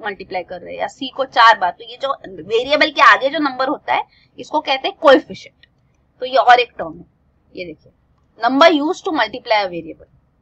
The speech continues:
तो इसको constant नहीं कहते, Constant मतलब ये अलग independent टर्म।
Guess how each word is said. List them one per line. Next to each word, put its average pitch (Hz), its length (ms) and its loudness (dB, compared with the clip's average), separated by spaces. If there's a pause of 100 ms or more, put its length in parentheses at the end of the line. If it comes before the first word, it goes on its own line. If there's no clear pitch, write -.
(140)
तो 214 300 -20
इसको 285 200 -14
constant 311 460 2
नहीं 247 140 -8
कहते, 185 200 -10
Constant 214 440 -4
मतलब 302 240 0
ये 294 80 -2
अलग 254 220 4
independent 240 640 -6
टर्म। - 120 -12